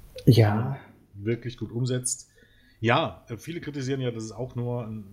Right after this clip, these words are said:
Speaker 2: zusammengewürfeltes Team ist von, ähm, die eigentlich, also, ne, so Seth Rollins, Buddy Murphy bei Raw ist halt so ein Beispiel oder wurde ein
Speaker 1: Mhm.
Speaker 2: Vergleich gezogen.
Speaker 1: Ja, aber den Vergleich kannst du, finde ich, nicht ziehen, einfach
Speaker 2: Sehe
Speaker 1: weil
Speaker 2: ich
Speaker 1: die
Speaker 2: eben auch
Speaker 1: halt
Speaker 2: so.
Speaker 1: durch die Elite schon so lange zusammen sind und ja auch schon hier und da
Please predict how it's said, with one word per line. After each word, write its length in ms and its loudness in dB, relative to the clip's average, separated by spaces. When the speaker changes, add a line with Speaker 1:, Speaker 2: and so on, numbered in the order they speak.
Speaker 2:
zusammengewürfeltes 760 -4
Team 240 -4
ist 300 -4
von, 480 -6
ähm, 500 -10
die 140 -6
eigentlich, 380 -8
also, 200 -10
ne, 140 0
so 320 -2
Seth 260 -4
Rollins, 320 0
Buddy 220 -4
Murphy 320 -4
bei 140 -2
Raw 340 0
ist 140 -6
halt 140 -6
so 120 -6
ein 80 -4
Beispiel 400 -6
oder 240 -6
wurde 160 0
ein 40 6
Speaker 1:
Mhm. 40 6
Speaker 2:
Vergleich 340 -2
gezogen. 440 -4
Speaker 1:
Ja, 100 8
aber 120 12
den 160 4
Vergleich 340 -2
kannst 260 -10
du, 40 -4
finde 240 -6
ich, 100 -10
nicht 200 -8
ziehen, 240 -6
einfach 300 -4
Speaker 2:
Sehe 80 -2
Speaker 1:
weil 80 4
Speaker 2:
ich 60 0
Speaker 1:
die 60 2
Speaker 2:
eben 80 2
auch 40 2
Speaker 1:
halt 160 0
Speaker 2:
so. 120 -12
Speaker 1:
durch 180 -10
die 180 -4
Elite 380 -4
schon 420 -4
so 220 -4
lange 260 -2
zusammen 480 -4
sind 240 -8
und 120 -10
ja 120 -6
auch 100 -4
schon 200 -4
hier 200 0
und 160 -12
da 220 -2